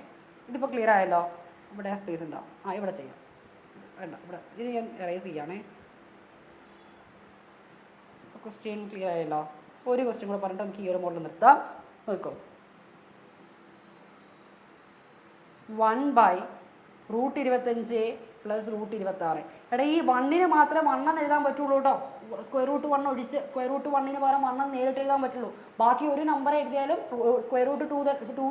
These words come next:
എഴുതിയാൽ സ്ക്വയർ റൂട്ട് ടു കൊടുക്കണം. ഏത് നമ്പർ എഴുതിയാലും ഫസ്റ്റ് സ്ക്വയർ റൂട്ട് തന്നെ വരും. കാരണം വണ്ണിന്റെ സ്ക്വയർ റൂട്ട് വാല്യൂ വൺ തന്നെ ആയതുകൊണ്ടാണ് എഴുതാത്തത്. പക്ഷേ വേറെ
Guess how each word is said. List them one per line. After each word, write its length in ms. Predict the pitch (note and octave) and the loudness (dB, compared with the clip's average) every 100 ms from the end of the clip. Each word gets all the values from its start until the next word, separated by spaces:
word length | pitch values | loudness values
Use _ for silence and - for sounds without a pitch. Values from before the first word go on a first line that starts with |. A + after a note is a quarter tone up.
| D4 | -2
എഴുതിയാൽ 220 | D4 D4+ | 0 -2
സ്ക്വയർ 160 | D4+ C4 | 0 0
റൂട്ട് 140 | C#4 D4 | 0 0
ടു 40 | D4 | 0
കൊടുക്കണം. 320 | C#4+ C#4 C4+ C#4 - - B3+ | 0 0 -2 -4 -12 -2 4
ഏത് 120 | C#4 D4+ | 6 6
നമ്പർ 140 | C4+ C#4+ | 2 2
എഴുതിയാലും 220 | C#4+ C#4+ B3+ | 0 0 2
ഫസ്റ്റ് 280 | B3 - D4+ | 2 0 -6
സ്ക്വയർ 220 | C#4+ B3+ C4+ | -2 -2 -2
റൂട്ട് 160 | C#4 D4+ | -2 -2
തന്നെ 160 | C#4 C4 | 0 0
വരും. 180 | C4+ C4+ - - - B3 | 0 -2 -8 -16 -14 -6
കാരണം 220 | B3+ C4+ | -2 2
വണ്ണിന്റെ 400 | B3+ C4 D4 D4 E4 | 2 2 2 2 2
സ്ക്വയർ 220 | C#4+ B3+ | 0 0
റൂട്ട് 180 | C#4+ D4 D4+ | -2 0 6
വാല്യൂ 220 | D4 D#4 C#4+ | 6 6 2
വൺ 100 | C4 C#4+ | 2 0
തന്നെ 160 | C#4+ C#4 | 2 2
ആയതുകൊണ്ടാണ് 420 | C4 C4+ C#4 C#4 C4+ | 2 2 2 2 4
എഴുതാത്തത്. 280 | B3+ C4 B3 | 8 8 6
പക്ഷേ 140 | A#3+ B3 | -2 0
വേറെ 140 | C4 | 2